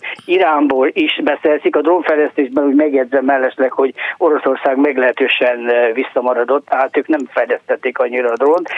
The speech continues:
Nem bíztak benne egyszerre a katonák, azt hitték, hogy ez valami olyan eszköz, amit nekünk, nekünk na-, nagyon nem érdemes, mert úgyse lesz ennek jövője.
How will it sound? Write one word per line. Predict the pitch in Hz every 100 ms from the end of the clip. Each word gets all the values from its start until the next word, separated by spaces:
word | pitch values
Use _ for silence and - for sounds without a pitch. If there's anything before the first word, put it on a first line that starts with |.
| -
Nem | 180 202 240 151
bíztak | 339 - - 139
benne | 131 170 139 123
egyszerre | 139 - 143 120
a |
katonák, | - 156 170 147 143
azt | 151
hitték, | - 131 156 147
hogy | 151
ez | 147 135
valami | 143 151 151
olyan | 165 143 120
eszköz, | 147 - - 185 180 - -
amit | - 151 151
nekünk, | 170 165 135
nekünk | 147 151 151
na-, | 160 151
nagyon | 135 170 156 135
nem | 147
érdemes, | 135 120 123 131 -
mert | 139 143
úgyse | 139 139
lesz | 120 -
ennek | 131 127 -
jövője. | 139 147 151 180